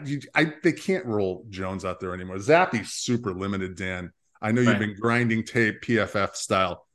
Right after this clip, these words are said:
Speaker 1: but how many passes did he throw beyond the line, four, five yards beyond the line of scrimmage? And when he did,
Speaker 2: Yeah.
Speaker 1: he had the team <laughs> had their hands on them.
Speaker 2: It's, yeah, that was scary. I don't know. Two, um, I should preface this by saying I wasn't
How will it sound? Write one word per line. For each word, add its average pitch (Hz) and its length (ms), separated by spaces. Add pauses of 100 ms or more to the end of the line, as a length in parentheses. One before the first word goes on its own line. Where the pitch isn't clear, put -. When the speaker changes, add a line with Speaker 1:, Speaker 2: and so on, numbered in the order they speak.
Speaker 1:
but 101 200 (500)
how 131 80
many 175 160
passes 120 480
did 95 80
he 113 100
throw 110 460 (460)
beyond 113 340
the 110 60
line, 107 280 (120)
four, 117 480 (440)
five 131 220
yards 123 180
beyond 123 200
the 110 40
line 117 200
of - 80
scrimmage? 127 320
And 131 200
when 156 140
he 127 140
did, 123 340 (460)
Speaker 2:
Yeah. 110 140
Speaker 1:
he 131 40
had 131 120
the 139 60
team 147 200
<laughs> 135 40
had - 120
their 147 140 (140)
hands 196 200
on 95 180
them. 92 180 (460)
Speaker 2:
It's, 117 300
yeah, 120 140
that 120 140
was 120 140
scary. 107 400
I 123 120
don't 113 100
know. 98 220
Two, 143 340 (500)
um, 135 360
I 131 60
should 135 200
preface 180 340
this 131 140
by 127 140
saying 131 360
I 139 120
wasn't 156 480